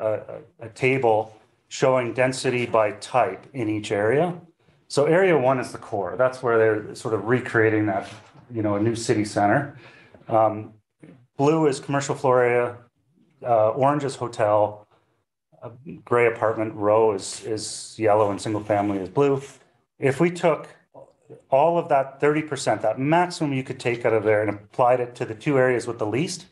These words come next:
that's what the table would look like. That's how the balance of development would follow across the lands if we did the most extreme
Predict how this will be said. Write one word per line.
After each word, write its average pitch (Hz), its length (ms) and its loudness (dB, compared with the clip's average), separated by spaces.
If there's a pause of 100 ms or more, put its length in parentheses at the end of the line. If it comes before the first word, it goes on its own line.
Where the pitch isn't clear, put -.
(540)
that's 120 220 0
what 117 140 -6
the 117 80 -12
table 107 340 -8
would 101 120 -8
look 101 160 -6
like. 98 140 -8
That's 147 200 0
how 151 140 2
the 131 60 -4
balance 113 520 0
of 98 100 -12
development 107 560 -2
would 101 180 -12
follow 107 320 2
across 95 380 -2
the 98 60 -12
lands 95 380 -4 (760)
if 139 220 -2
we 127 80 2
did 127 180 0
the 110 80 -4
most 107 300 -2
extreme 123 840 -4